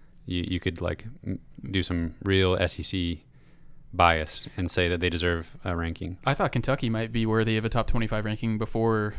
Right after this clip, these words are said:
Speaker 2: this week. I really, I thought they cou-, they could be ranked coming
Speaker 1: Yeah.
Speaker 2: into the Missouri game.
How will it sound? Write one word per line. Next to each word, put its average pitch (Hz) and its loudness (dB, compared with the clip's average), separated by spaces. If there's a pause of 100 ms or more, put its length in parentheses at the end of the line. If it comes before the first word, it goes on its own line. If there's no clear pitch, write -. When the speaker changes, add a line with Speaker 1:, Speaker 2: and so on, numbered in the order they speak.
Speaker 2:
this 113 -4
week. 113 -4 (180)
I 110 -6
really, 107 -4
I 123 2
thought 123 0
they 107 2
cou-, - -6
they 113 -4
could 120 0 (140)
be 113 0
ranked 117 -4
coming 120 0
Speaker 1:
Yeah. 120 2
Speaker 2:
into 117 2
the 113 2
Missouri 120 -2
game. 120 -4